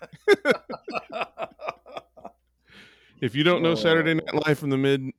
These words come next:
Speaker 1: uh, early nineties, then I feel sorry for you.
Speaker 2: Oh, I know. I know.
Speaker 1: So these guys, uh, here, here's an idea. If you're gonna rob a place, don't rob a place. I mean,
Speaker 2: Yeah.
Speaker 1: I think we've said this before. Don't, don't rob places. But if you're
Speaker 2: Okay.
Speaker 1: going to, don't bring your phone in with you.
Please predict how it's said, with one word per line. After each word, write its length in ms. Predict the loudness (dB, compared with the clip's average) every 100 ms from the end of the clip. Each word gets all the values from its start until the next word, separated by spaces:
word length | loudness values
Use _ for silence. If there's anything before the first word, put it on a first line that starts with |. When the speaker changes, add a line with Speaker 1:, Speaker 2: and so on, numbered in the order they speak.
| -2
Speaker 1:
uh, 200 | 2 2
early 240 | 2 2
nineties, 440 | 0 -2 -4 -6 -8
then 180 | -6
I 80 | -6
feel 160 | -8 -12
sorry 280 | -14 -16 -16
for 140 | -18 -16
you. 100 | -16 _ -12
Speaker 2:
Oh, 200 | -10 -8
I 60 |
know. 400 | -10 -10 -12 -14
I 60 | -14
know. 560 | -6 -4 -2 -4 -8 -12 _ _
Speaker 1:
So 140 | -6
these 200 | -4 -2
guys, 420 | 0 2 2 0 -4
uh, 40 | -8 -6
here, 260 | -2 0 2
here's 260 | 0 0
an 80 | 0
idea. 380 | -2 0 0 0
If 180 | -2 -4
you're 120 | -4
gonna 220 | -2 -2
rob 300 | -2 -2 -2
a 60 | -4
place, 540 | -4 -4 -4 -8 -14 _ _
don't 160 | -2 0
rob 220 | 0 0
a 40 |
place. 440 | -4 -8 -8 -12 -18 -8
I 60 | -6
mean, 180 | -4
Speaker 2:
Yeah. 40 | -6
Speaker 1:
I 40 |
think 160 | -6 -6
we've 180 | -8 -8
said 220 | -8 -8
this 100 | -10
before. 380 | -14 -12 -10 -8
Don't, 240 | -8 -10 _
don't 160 | -10 -6
rob 260 | -6 -6
places. 440 | -6 -8 -8 -14 -20 _ _ _ -2
But 100 | 0
if 100 | 0
you're 100 | -2
Speaker 2:
Okay. 20 |
Speaker 1:
going 280 | 2 2 2
to, 340 | -2 -4 -4 -8 _ _ _ -10
don't 160 | -4 -2
bring 160 | 0 0
your 100 | -2
phone 300 | -2 -2 -4
in 140 | -6
with 180 | -10 -10
you. 140 | -16